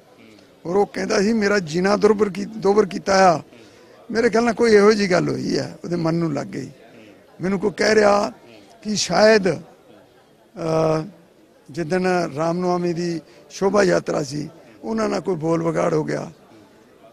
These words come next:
ਤੇ ਉਹਨੇ ਕਿਹਾ ਵੀ ਇਹਨਾਂ ਨਾਲ ਰਲ ਕੇ ਇਹਨਾਂ ਨੂੰ ਮਾਰੂ। ਲੇਕਿਨ ਮੇਰੇ ਖਿਆਲ ਨਾਲ ਰਲਣ, ਲੜਨ, ਰਲਣ ਦੀ ਲੋੜ ਨਹੀਂ ਸੀ, ਲੜਨ ਦੀ ਲੋੜ ਸੀ ਕਾਂਗਰਸ 'ਚ ਪੈ ਕੇ।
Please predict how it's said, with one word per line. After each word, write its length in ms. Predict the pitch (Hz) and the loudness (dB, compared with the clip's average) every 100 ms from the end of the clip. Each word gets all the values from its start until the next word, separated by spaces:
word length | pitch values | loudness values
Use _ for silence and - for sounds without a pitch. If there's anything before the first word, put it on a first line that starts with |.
| _ _ _ | _ _ _
ਤੇ 80 | - | -6
ਉਹਨੇ 240 | 180 190 | -2 -2
ਕਿਹਾ 160 | 180 185 | 0 2
ਵੀ 400 | 180 175 151 - | 2 2 0 -6
ਇਹਨਾਂ 260 | 202 175 175 | -4 -2 -2
ਨਾਲ 140 | 151 | -4
ਰਲ 160 | 135 139 | -6 -8
ਕੇ 160 | - | -8
ਇਹਨਾਂ 120 | 175 185 | -6 -4
ਨੂੰ 100 | 170 | -6
ਮਾਰੂ। 280 | 160 160 170 _ _ _ - - | -6 -8 -14 _ _ _ -20 -12
ਲੇਕਿਨ 240 | 170 165 | -10 -6
ਮੇਰੇ 240 | 180 175 175 | -4 -4 -2
ਖਿਆਲ 240 | 165 175 | -2 -2
ਨਾਲ 220 | 185 185 - - - - - | 0 0 -2 -14 -20 -20 -12
ਰਲਣ, 400 | 160 170 185 180 | -4 -4 -2 -4
ਲੜਨ, 400 | 165 175 190 240 233 - | -2 -2 -2 -8 -12 -10
ਰਲਣ 320 | 165 175 196 | 0 2 2
ਦੀ 160 | 190 202 | 2 2
ਲੋੜ 240 | 185 175 | 2 0
ਨਹੀਂ 160 | 175 180 | -2 -4
ਸੀ, 200 | 165 175 - - - - - | -4 -6 -10 -20 -20 -20 -12
ਲੜਨ 360 | 175 175 185 180 | -4 -2 0 -2
ਦੀ 120 | 185 | -2
ਲੋੜ 240 | 180 170 | 0 -2
ਸੀ 160 | 139 185 | -2 -4
ਕਾਂਗਰਸ 360 | - 160 156 131 | -2 0 2 0
'ਚ 60 | |
ਪੈ 160 | 143 143 | -4 -8
ਕੇ। 180 | 131 | -8